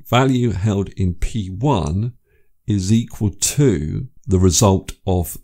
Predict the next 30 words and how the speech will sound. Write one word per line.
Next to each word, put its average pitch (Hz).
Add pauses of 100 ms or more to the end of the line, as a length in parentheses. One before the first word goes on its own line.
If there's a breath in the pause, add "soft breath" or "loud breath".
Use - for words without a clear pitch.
the 92
left 98
function. 92 (220)
Now, 98
the 90
way 127
I'm 151
gonna 107
do 98
that 95
is 95
I'm 120
gonna 117
get 98 (180)
this 117
number 104
of 95
characters - (400)
to -
always 95
be 104
the 95
same 110
number 98
of 90
characters 95 (420 soft breath)
as 92
the -
value 95
in 92